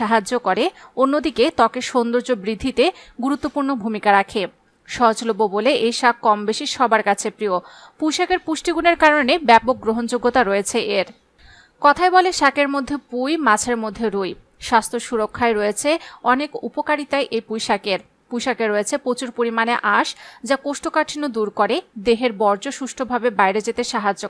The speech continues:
করে। পুঁইশাকে বিদ্যমান ভিটামিন এ এবং সি, যা ত্বকের রোগ জীবাণু দূর করে, শারীরিক বৃদ্ধিতে সাহায্য করে, চোখের দৃষ্টিশক্তি ভালো রাখে, সে সাথে চুলকেও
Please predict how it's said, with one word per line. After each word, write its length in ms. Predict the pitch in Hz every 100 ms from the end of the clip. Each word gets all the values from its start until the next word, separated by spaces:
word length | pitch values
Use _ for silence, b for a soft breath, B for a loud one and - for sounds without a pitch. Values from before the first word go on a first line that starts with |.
| 202
করে। 160 | 196 175 B B B -
পুঁইশাকে 360 | 247 262 240 208
বিদ্যমান 340 | 214 220 220 214
ভিটামিন 340 | 226 214 214 214 - 214
এ 20 | 285 226
এবং 160 | 220 226 -
সি, 120 | 226 330 B B 220
যা 80 | 277 269
ত্বকের 320 | 233 - 294
রোগ 80 | 247 233
জীবাণু 280 | 262 262 269 208
দূর 120 | 208 -
করে, 160 | 202 226 359 - -
শারীরিক 320 | 254 220 220 185
বৃদ্ধিতে 340 | 220 233 226 -
সাহায্য 300 | 220 214 - 214
করে, 160 | 208 233 359 B B B
চোখের 280 | 294 277 302 214
দৃষ্টিশক্তি 520 | 254 - 285 294 - 240
ভালো 180 | 240 208 202
রাখে, 240 | 202 294 370 -
সে 100 | 285 269
সাথে 180 | 285 277
চুলকেও 360 | - 254 233 254